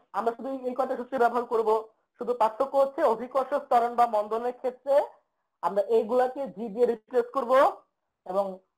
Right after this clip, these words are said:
সূত্রের ক্ষেত্রে সবই প্লাস থাকবে। শুধুমাত্র যখন মন্দনের কথা উঠবে তখন এ বা জি এর আগে মাইনাস বসাবো, ঠিক আছে? তাহলে প্লাসে মাইনাসে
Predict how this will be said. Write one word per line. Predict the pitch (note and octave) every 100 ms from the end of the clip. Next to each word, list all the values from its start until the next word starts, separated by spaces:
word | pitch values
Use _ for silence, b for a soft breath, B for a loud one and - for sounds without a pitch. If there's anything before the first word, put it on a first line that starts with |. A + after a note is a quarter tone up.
| _ _ -
সূত্রের | C4+ D#4 D4+
ক্ষেত্রে | D4+ D4 D#4 D#4
সবই | C4 C4+ D#4
প্লাস | B3+ B3 -
থাকবে। | A#3 F3 D3 - _ -
শুধুমাত্র | B3 E4+ D#4+ A#3+ - F3 -
যখন | G3+ - F4+ F4+ B3
মন্দনের | A3+ A3+ A#3+ B3 A#3
কথা | G3+ G#3
উঠবে | F3+ F3 F#3+ G#3 - b b b b -
তখন | A3 A3 C#4 C4+ - A3
এ | A#3 A#3
বা | G3+ G3+ F3+
জি | G#3 G#3
এর | F#3+
আগে | F3+ G3+ G3
মাইনাস | D#3+ E3 D#3+ D#3
বসাবো, | D3 B2+ A#2 G#2 _ _ _ _ _ -
ঠিক | F#3+ C4+
আছে? | C4+ C#4 - b b -
তাহলে | F#3+ A3 A3
প্লাসে | G3 G#3 A3
মাইনাসে | A3+ A3+